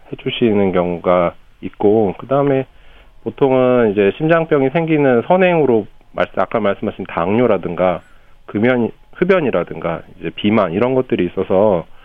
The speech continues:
일부 병원들에서는 가정의학과 선생님이 참여하시는 경우도 있고, 어, 내분비내과 교수님이 참여하시는 경우도 있고, 다양하게 환자분들이 만나게 되시는데요. 근데 이제 문제가 되는 거는 환자분들 입장에서 너무 많은 과의 의사를 찾아가다 보면 좀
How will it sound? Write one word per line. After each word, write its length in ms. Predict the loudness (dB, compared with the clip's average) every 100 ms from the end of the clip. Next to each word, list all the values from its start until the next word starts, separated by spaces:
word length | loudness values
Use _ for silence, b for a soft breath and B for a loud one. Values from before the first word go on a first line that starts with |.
| b b b
일부 220 | -2 0
병원들에서는 680 | 2 2 2 2 2 2 -2
가정의학과 600 | -2 -2 0 0 -2 -2
선생님이 380 | -2 -2 -2 -4
참여하시는 500 | -4 -2 -2 -4 -8
경우도 320 | -6 -6 -8
있고, 340 | -12 -2 0 0 -6 b b b b -6
어, 300 | -4 -4 -4
내분비내과 800 | -2 0 2 0 0 0 0 0
교수님이 400 | -2 -4 -4 -4
참여하시는 540 | -2 0 0 -2 -4 -8
경우도 200 | -10 -10
있고, 100 | -12
다양하게 800 | -6 -2 -2 0 -2 0 -2 -2 -6
환자분들이 720 | -4 -4 -4 -6 -2 -2 -2 -8 -6
만나게 360 | -2 0 0
되시는데요. 680 | -2 -4 -6 -6 -2 -2 -2 -8 b b b b b b b -12
근데 200 | -2 2
이제 80 | 2
문제가 400 | 2 2 4 2
되는 240 | 2 2
거는 400 | 2 2 2 2
환자분들 500 | 2 0 0 0 0
입장에서 320 | 0 -2 -4 -2
너무 260 | 2 4
많은 320 | 4 2 0 0
과의 240 | 2 2
의사를 280 | 0 -2 -2
찾아가다 480 | -2 0 2 0 -2
보면 220 | -4 -6
좀 320 | -4 -6 -6